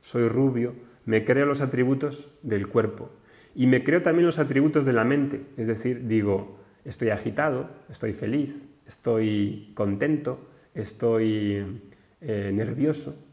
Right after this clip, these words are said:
estoy, eh, dicharachoso", y me creo sus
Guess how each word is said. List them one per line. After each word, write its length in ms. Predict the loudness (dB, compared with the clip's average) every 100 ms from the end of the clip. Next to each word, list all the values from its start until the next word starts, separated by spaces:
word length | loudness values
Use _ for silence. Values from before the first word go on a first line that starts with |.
| _ _ _
estoy, 1120 | -8 -8 -2 0 2 0 0 0 -2 -4 -10 -20 -20 -10
eh, 560 | -6 -4 -6 -8 -10 -12 -8
dicharachoso", 800 | -8 -4 -6 -2 -4 -4 -12 -18 _ _ _
y 60 | -2
me 120 | 0
creo 180 | 2 2
sus 240 | 0